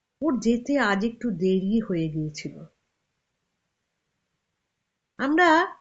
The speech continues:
অন্য কাউকে পাঠাতে চেয়েছিলাম, কিন্তু সেই বলল যে আপনি বয়স্ক মানুষ, ঠিকঠাক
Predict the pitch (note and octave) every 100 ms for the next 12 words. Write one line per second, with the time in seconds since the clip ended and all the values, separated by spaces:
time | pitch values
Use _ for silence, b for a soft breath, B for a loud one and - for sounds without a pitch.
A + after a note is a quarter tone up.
0 | _ _ _ _ _ _ _ - D#4 E4+
1 | F#4 F#4 F#4 F4+ F#4+ D4+ D#4 F4+ F4+ F4
2 | F4 F4+ - E4+ F4+ C4+ F3 - - _
3 | _ _ _ _ _ _ _ _ _ _
4 | _ _ _ _ _ _ _ _ _ _
5 | _ _ _ _ _ _ _ - D4+ C#4+
6 | D4+ C#4+ - - B3+ D#4+ B3 G#3+ B3+ C#4+
7 | D4+ C4+ C#4+ - _ _ _ - G#3+ B3
8 | A3 - C4+ F#3 F#3+ A3 B3 - C4 A#3+
9 | G#3+ A3+ A3+ A3+ - - _ _ _ _
10 | _ _ _ _ _ _ _ _ _ _
11 | _ _ _ _ _ _ _ _ A#3+ A3+
12 | - A#3 A#3